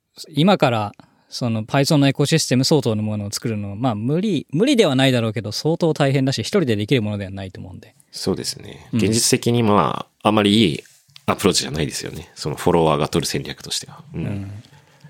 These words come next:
Speaker 1: まあ、ただ、データサイエンスやりたい人はRubyがやりたいわけではないと思うので、
Speaker 2: うん。
Speaker 1: Pythonで別にいいじゃんとは思うんですよ。
Speaker 2: そうですね。
Speaker 1: おそらくほとんどの人はね。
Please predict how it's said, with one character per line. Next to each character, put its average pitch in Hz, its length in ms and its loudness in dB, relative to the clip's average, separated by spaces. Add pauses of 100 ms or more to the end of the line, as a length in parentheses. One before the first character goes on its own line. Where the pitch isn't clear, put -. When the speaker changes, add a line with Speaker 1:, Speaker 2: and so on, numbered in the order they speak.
(1040)
Speaker 1:
ま 131 100 -8
あ、 131 40 -4
た 226 180 2
だ、 147 600 4
デ 170 140 2
ー - 20 -6
タ 233 140 2
サ 262 160 4
イ - 20 4
エ 233 40 4
ン 196 40 2
ス - 80 -2
や 131 80 4
り 127 60 -2
た 151 100 2
い 147 60 4
人 143 160 -2
は 120 140 0
Ruby 208 420 0
が 170 100 4
や 139 80 4
り 139 100 2
た 170 140 2
い 160 120 6
わ 139 100 2
け 147 100 0
で 117 80 -2
は 104 140 -4
な 123 200 2
い 117 140 0 (480)
と 123 100 -2
思 110 200 -2
う - 20 -6
の 95 180 -8
で、 104 540 -6
Speaker 2:
う 92 60 -4
ん。 80 240 -4 (400)
Speaker 1:
Python 170 540 2
で 110 100 -2
別 110 240 -2
に 135 180 4
い 170 40 6
い 151 40 4
じ 127 80 4
ゃ 113 80 2
ん 107 80 -4 (160)
と 139 120 2
は 110 80 4
思 117 200 2
う 110 40 0
ん 101 100 -6
で 98 80 -8
す - 120 -6
よ。 90 160 -12 (400)
Speaker 2:
そ - 200 -2
う - 20 0
で - 80 -10
す - 160 -10
ね。 - 180 -10 (520)
Speaker 1:
お 127 80 2
そ 143 80 4
ら 120 100 2
く 110 80 -8
ほ 127 80 0
と 131 140 4
ん - 20 2
ど 107 80 -2
の 104 60 -2
人 - 160 -6
は 95 80 -10
ね。 135 160 -8